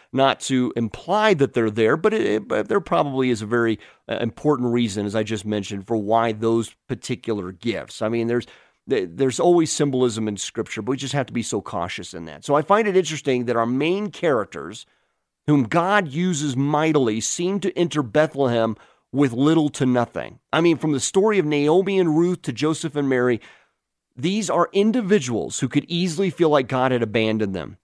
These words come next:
And certainly Naomi felt that God's hand was against her, when, when the reality was very different. Though these individuals were the least of these in the eyes of men, they were chosen by God, and their stories are standing stones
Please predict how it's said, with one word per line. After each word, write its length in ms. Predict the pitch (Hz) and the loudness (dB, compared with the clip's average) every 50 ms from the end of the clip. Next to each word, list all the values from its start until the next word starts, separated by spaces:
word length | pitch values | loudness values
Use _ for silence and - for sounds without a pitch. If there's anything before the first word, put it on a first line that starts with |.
| _ | _
And 200 | - 135 135 123 | 2 2 2 2
certainly 400 | - - - 175 175 170 165 151 | 2 2 2 2 2 4 4 4
Naomi 480 | 139 135 135 135 143 151 170 165 151 127 | 4 4 4 4 4 4 4 4 2 0
felt 260 | - - 147 135 135 | 0 0 0 0 2
that 100 | - 127 | 0 -2
God's 320 | 104 - 135 135 139 127 - | 0 2 2 2 2 0 -2
hand 220 | 135 135 135 127 | -2 -2 0 0
was 140 | 120 113 101 | -2 -2 -4
against 320 | 98 110 117 107 - - | -2 -2 -2 -2 -4 -4
her, 360 | - 160 180 160 110 80 57 - _ _ _ _ _ _ _ - | 0 2 2 2 2 0 -4 -8 _ _ _ _ _ _ _ 0
when, 160 | 151 170 165 | 2 2 2
when 160 | - 160 156 | 4 2 4
the 100 | 147 135 | 4 4
reality 600 | 127 127 131 143 160 180 196 220 220 214 170 165 | 4 4 4 4 4 4 4 6 6 4 4 2
was 220 | 147 135 131 101 110 | 0 0 -2 -2 0
very 340 | 113 139 143 147 147 139 | 2 2 4 4 2 0
different. 500 | 123 98 - 123 110 - - 78 60 - _ _ _ _ - | -2 -2 -4 -4 -4 -4 -6 -8 -8 -10 _ _ _ _ 2
Though 140 | 143 156 143 | 4 4 4
these 240 | 160 196 202 180 | 4 2 2 4
individuals 580 | 214 214 185 156 160 180 165 180 190 190 180 135 | 4 4 4 6 4 4 4 4 4 4 4 2
were 140 | 139 156 156 | 2 0 2
the 100 | 131 135 | 4 4
least 460 | 131 139 151 196 226 226 - - - | 2 4 2 2 0 0 -2 0 0
of 180 | 175 135 123 135 | -2 0 0 0
these 380 | 165 190 185 180 180 170 - | 0 0 0 0 0 0 0
in 80 | 143 135 | 0 0
the 120 | 135 - | 0 0
eyes 420 | - 143 151 165 180 180 175 127 139 | 0 0 2 4 4 2 2 2 0
of 80 | 131 | 0
men, 300 | 131 143 147 156 156 147 - - - - _ - | 2 2 2 2 2 0 -4 -10 -20 -20 _ -2
they 180 | 123 160 170 | 0 2 2
were 220 | 190 185 151 131 117 | 2 4 4 2 2
chosen 760 | - - - - - 175 190 226 254 240 185 190 226 220 202 | 2 0 -2 0 2 4 4 4 4 2 2 2 2 2 4
by 280 | 160 190 196 175 190 165 | 4 4 2 2 0 0
God, 480 | 131 156 151 131 110 98 101 110 110 | 2 4 4 6 6 4 4 2 0
and 200 | - 127 131 127 | 0 0 2 4
their 140 | 131 135 139 | 4 2 2
stories 760 | - - - - - - 190 185 202 202 202 214 208 196 - | 2 -2 -4 -2 0 2 4 4 4 2 2 0 -2 -2 0
are 140 | 123 135 123 | 0 0 0
standing 680 | - - - - - 170 165 170 175 180 175 175 175 156 | -2 -6 -6 -2 0 0 2 2 0 0 0 0 -2 -4
stones 760 | - - - - 160 151 139 127 120 120 123 127 127 127 | -6 -6 -2 2 4 4 4 4 4 2 2 0 0 -2